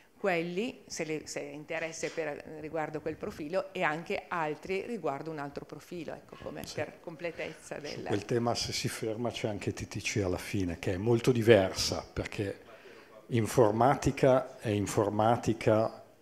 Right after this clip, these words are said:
Speaker 2: che fa delle cose orientate allo U X design, però è un informatico, ok?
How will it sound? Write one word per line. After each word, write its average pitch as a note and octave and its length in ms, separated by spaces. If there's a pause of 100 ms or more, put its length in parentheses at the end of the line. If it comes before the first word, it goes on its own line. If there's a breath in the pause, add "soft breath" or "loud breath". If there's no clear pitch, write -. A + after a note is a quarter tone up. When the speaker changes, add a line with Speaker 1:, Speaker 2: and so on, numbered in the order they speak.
(120)
Speaker 2:
che - 140
fa G2+ 240
delle G2+ 260
cose G2+ 360
orientate G2 680
allo F#2+ 220
U F#2 300 (180)
X F2+ 400
design, F#2 720 (880 loud breath)
però F2+ 260
è - 20
un A#2+ 160
informatico, E2+ 800 (420)
ok? D#2+ 500